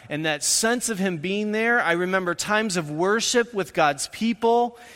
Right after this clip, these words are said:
He says, "I used to go with others and be with people.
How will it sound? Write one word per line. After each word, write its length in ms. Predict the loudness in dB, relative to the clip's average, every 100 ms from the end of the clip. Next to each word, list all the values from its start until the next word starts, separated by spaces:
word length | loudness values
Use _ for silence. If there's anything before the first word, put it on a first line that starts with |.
| -12
He 100 | -4
says, 260 | 0 2 4
"I 60 | 2
used 420 | 2 0 0 0
to 80 | -2
go 320 | 2 4 6
with 200 | 4 2
others 540 | 2 6 6 4 2
and 320 | -2 -4 -2
be 240 | 0 2 2
with 300 | 0 -2 -2
people. 520 | 0 2 4 4 2